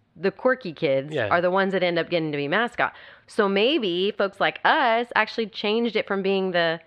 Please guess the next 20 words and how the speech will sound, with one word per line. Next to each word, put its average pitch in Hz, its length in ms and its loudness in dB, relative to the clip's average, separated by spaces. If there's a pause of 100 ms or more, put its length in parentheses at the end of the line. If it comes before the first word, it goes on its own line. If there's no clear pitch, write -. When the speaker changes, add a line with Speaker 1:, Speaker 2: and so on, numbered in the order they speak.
Speaker 1:
kid 226 220 0
that 190 100 0
wanted 196 180 2 (140)
to 160 60 -14
be 175 160 -2
something 165 400 -2
different 151 480 -2 (180)
to 156 400 -2 (140)
the - 80 -10
quirky 180 340 -6
kid. 76 300 -8 (560)
I 240 100 4
don't 269 80 0
know. 208 200 2
W-, 185 260 -2
I 185 220 2
went 254 180 -2
to 165 400 0
mascot 165 400 -2
camp. 131 400 -6